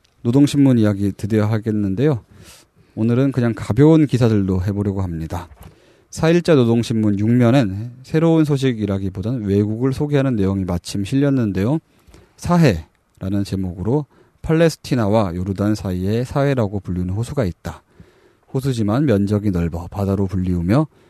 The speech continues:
세균을 제외한 모든 생명체가 살 수 없어 사해라고 부르게 됐다. 여기에 사람이 빠지면 가라앉지 않고 둥둥 떠 있는데 사해는 바닷물에 비해 소금기가 구점육 배나 많아서 그렇다. 이렇게 적혀 있습니다.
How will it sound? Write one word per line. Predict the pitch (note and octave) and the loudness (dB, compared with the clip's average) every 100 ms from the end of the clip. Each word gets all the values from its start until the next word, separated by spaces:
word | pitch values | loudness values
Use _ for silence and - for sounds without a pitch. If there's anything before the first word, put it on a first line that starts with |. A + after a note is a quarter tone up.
| _ - | _ -8
세균을 | - E3 F3 F3 E3 | -2 0 2 2 4
제외한 | B2 G2+ G#2+ B2 | 4 2 2 0
모든 | G#2 C3 D#3+ | 0 2 4
생명체가 | E3 D#3+ D#3 D3+ - C#3 | 4 4 4 2 2 0
살 | C3 C#3 | 2 0
수 | C3+ A#2+ | 0 -2
없어 | F#2+ - C#3 | -2 -2 -2
사해라고 | D#3 - D#3+ D#3 B2+ G2+ A#2+ | 0 2 4 4 4 2 0
부르게 | C3+ G#2 G2 A#2 | 0 -2 0 0
됐다. | A2 - - G2 E2+ _ _ - _ _ _ _ - | 0 -2 -2 0 -2 _ _ -20 _ _ _ _ 0
여기에 | A2 A2 A2+ | 2 4 4
사람이 | B2 C3 C3 | 4 2 2
빠지면 | A#2+ A2 A2 A#2+ B2 | 0 0 0 0 0
가라앉지 | A2+ A2 A2+ G#2+ G#2 | 0 2 2 0 -2
않고 | F#2+ G2 A2+ | -2 -4 -6
둥둥 | - A#2 A#2 A2+ | 0 0 2 0
떠 | A2+ C#3+ | 2 2
있는데 | C#3 F#2 E2+ F2+ | 2 2 0 -4
사해는 | - A2 G2 G#2 A#2+ | -4 -6 -2 -2 -2
바닷물에 | G2+ G#2 G2+ F#2+ G2 | -2 0 -2 -2 -2
비해 | G2 G2 | -2 -2
소금기가 | G#2+ C3+ C#3 C3+ - F#2+ A2 D3 - _ - | -2 -2 -2 -2 -4 -4 -2 -2 -6 _ -8
구점육 | A#2+ - - D#3+ A#2+ G2 | -8 -4 2 4 4 0
배나 | - A2 C#3+ | 0 2 2
많아서 | B2+ G2 F#2+ B2 | 2 0 0 0
그렇다. | A#2 F#2 E2+ - E2 D#2+ - - | -2 -4 -6 -8 -12 -12 -14 -10
이렇게 | F2+ - G2+ | -6 -2 -4
적혀 | F#2 F2+ | -2 -2
있습니다. | F2 - D2+ D2+ | -2 -4 -6 -6